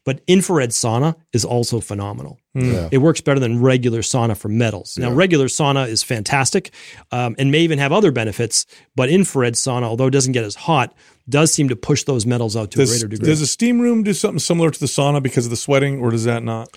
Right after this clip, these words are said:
Speaker 1: It does.
Speaker 2: Okay.
Speaker 1: Anytime you're sweating, you're gonna help with that elimination.
Speaker 2: Got it.
Speaker 1: It's the infrared sauna is essentially cooking you from the inside out
Speaker 2: Yeah.
Speaker 1: rather than from the outside in.
Speaker 2: Got it.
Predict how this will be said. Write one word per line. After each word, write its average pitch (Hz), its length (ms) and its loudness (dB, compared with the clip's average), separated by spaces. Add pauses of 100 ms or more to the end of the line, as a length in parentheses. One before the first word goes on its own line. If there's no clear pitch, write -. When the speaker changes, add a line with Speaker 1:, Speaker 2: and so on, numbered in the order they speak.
(220)
Speaker 1:
It 175 80 4
does. 165 340 0
Speaker 2:
Okay. 135 140 -4
Speaker 1:
Anytime 196 380 2
you're 156 80 4
sweating, 143 420 2
you're 147 80 2
gonna 127 180 -2
help 143 200 0
with 135 80 -4
that 131 100 2
elimination. 123 540 0
Speaker 2:
Got 117 140 2
it. 110 120 -10 (160)
Speaker 1:
It's 139 200 0
the 151 160 0
infrared 160 520 2
sauna 135 400 0
is 123 60 0
essentially 147 340 0
cooking 147 320 0
you 135 60 -2
from 131 140 -4
the 131 100 2
inside 143 260 2
out 120 220 0
Speaker 2:
Yeah. 113 260 -2
Speaker 1:
rather 143 160 4
than 135 120 0
from 131 120 -2
the 127 120 4
outside 113 320 0
in. 95 120 -6
Speaker 2:
Got 107 200 0
it. - 80 -12